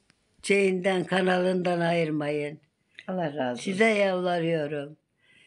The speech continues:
Speaker 1: Siz benim kızım söylemiyor Nuba. Benim rüyam söylüyor size. Size öyle, "Bana onu yap." demiyor.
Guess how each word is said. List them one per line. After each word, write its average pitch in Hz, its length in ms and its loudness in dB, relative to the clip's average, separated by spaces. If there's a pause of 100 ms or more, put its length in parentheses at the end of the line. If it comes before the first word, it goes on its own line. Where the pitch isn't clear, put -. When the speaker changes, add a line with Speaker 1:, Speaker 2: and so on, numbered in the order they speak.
(420)
Speaker 1:
Siz 226 280 -6
benim 220 320 4
kızım 208 300 2
söylemiyor 208 680 2
Nuba. 160 500 0 (400)
Benim 196 320 -4
rüyam 190 380 0
söylüyor 143 480 -6
size. 151 220 -10 (1040)
Size 160 240 -8 (260)
öyle, 170 360 -2 (400)
"Bana 156 380 -6
onu 160 180 0
yap." 156 380 -4
demiyor. 151 400 -8